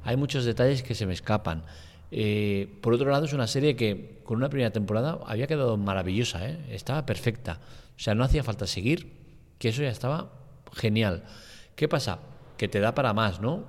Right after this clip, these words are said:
Y dices, "Pues venga, pues la alargamos". Y a mí este tipo de cosas, pues, mm, últimamente me cuesta mucho, especialmente también porque estoy muy arraigado al género de miniseries, con la cual cosa, eh, todo lo que son series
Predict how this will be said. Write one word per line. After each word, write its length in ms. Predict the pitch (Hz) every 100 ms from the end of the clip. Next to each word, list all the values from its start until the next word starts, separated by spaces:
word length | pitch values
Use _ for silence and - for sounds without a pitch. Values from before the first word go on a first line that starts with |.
| -
Y 120 | - 104
dices, 180 | 90 90
"Pues 140 | 92
venga, 280 | 85 82 -
pues 180 | 95 95
la 100 | 92
alargamos". 560 | 90 92 95 82 82 - - - -
Y 80 | 107
a 40 |
mí 220 | 139 175
este 260 | 165 - 151
tipo 220 | 151 147
de 100 | 139
cosas, 360 | 151 143 151 135
pues, 440 | - 110 95 - -
mm, 200 | 127 107 117
últimamente 520 | 127 127 139 131 127
me 80 | 104
cuesta 240 | 113 104
mucho, 480 | 101 98 98 87 82 -
especialmente 540 | - 90 117 117 127
también 300 | 113 104 117
porque 400 | 110 92 98 85 - - - - - -
estoy 300 | 107 95 120
muy 280 | 123 123 127
arraigado 480 | 117 107 98 110 120
al 60 |
género 380 | 104 104 113 123
de 200 | 98 113
miniseries, 800 | 117 98 87 - 92 85 80 -
con 120 | -
la 60 | 87
cual 160 | - 95
cosa, 300 | 104 123 123 - - - - - - -
eh, 320 | 98 95 98
todo 140 | 123 123
lo 80 |
que 80 | 117
son 160 | 104 101
series 540 | - 135 151 156 135